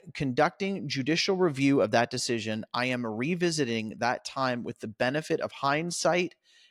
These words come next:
and a more extensive record of the facts and law than that which was before the G I C."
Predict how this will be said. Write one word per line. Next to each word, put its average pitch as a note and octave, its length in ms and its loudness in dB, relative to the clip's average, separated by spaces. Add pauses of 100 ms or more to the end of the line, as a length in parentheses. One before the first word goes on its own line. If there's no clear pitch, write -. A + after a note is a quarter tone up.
and A#2 100 -2
a A#2+ 40 2
more C3 260 2
extensive C#3+ 580 -2
record C3 520 0
of G#2+ 120 -6
the A2 80 -8
facts - 560 -2 (340)
and C3 180 -4
law A#2+ 500 6 (520)
than C3 300 0
that C#3 400 2
which C#3 420 0
was C3 440 2
before B2 840 4
the B2+ 160 0
G A#2+ 280 2
I A2+ 180 4
C." - 400 -2